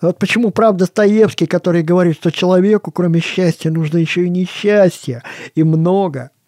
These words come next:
Потому что для внутреннего человека это полезно.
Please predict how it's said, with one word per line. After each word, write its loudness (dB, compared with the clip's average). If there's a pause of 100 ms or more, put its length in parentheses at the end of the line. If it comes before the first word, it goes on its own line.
(280)
Потому 0
что -2
для 0
внутреннего -2
человека 0
это -6
полезно. -4